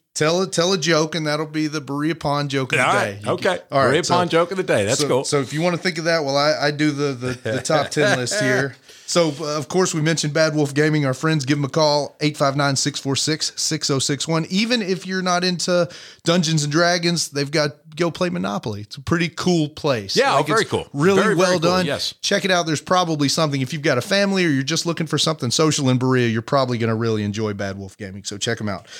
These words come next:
Speaker 1: So this is a little bit that I will, uh, you know, I give them the sponsorship for it, although they probably cringe and, and think, "Ah, A, that's not funny, and B, I don't wanna be associated with that."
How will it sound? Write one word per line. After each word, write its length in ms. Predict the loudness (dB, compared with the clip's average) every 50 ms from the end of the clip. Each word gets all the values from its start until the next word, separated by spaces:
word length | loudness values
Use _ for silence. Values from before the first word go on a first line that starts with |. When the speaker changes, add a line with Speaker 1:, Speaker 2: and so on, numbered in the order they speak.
| -16 -16 -14 -8 -2
Speaker 1:
So 420 | 0 2 2 2 0 -2 -6 -12 _
this 280 | -4 0 0 2 4 4
is 180 | 2 2 4 4
a 140 | 4 4 4
little 220 | 4 4 2 2
bit 280 | 4 4 2 2 2 2
that 100 | 2 2
I 100 | 4 4
will, 260 | 4 2 2 0 0
uh, 340 | 0 0 -2 -2 -4 -6 -6
you 180 | -4 0 2 4
know, 120 | 4 4
I 160 | 4 2 0
give 180 | 0 -2 -2 0
them 160 | 0 0 0
the 80 | 0 -2
sponsorship 580 | -2 0 0 0 0 0 -2 -2 -2 -4 0
for 160 | 2 2 4 4
it, 60 | 4
although 260 | 4 2 2 2 2
they 140 | 2 0 0
probably 300 | 2 2 2 2 0 -2
cringe 440 | 0 0 2 4 4 4 2 2 0
and, 200 | 0 -2 -2 -6 -10 -18 -20 -20 -14 -8
and 140 | -6 -4 -2
think, 160 | -2 -2 0 2
"Ah, 240 | 2 2 2 0 0
A, 200 | 2 2 2 2
that's 200 | 2 0 0 0
not 220 | 2 2 0 2
funny, 300 | 2 2 2 2 2 2
and 120 | 0 0 0
B, 140 | 2 4 4
I 80 | 4
don't 140 | 4 2 0
wanna 120 | -2 -2
be 120 | -2 -2 -2
associated 640 | 0 2 2 2 2 2 2 2 0 0 0 -2 -2
with 80 | 2
that." 280 | 2 2 2 2 -2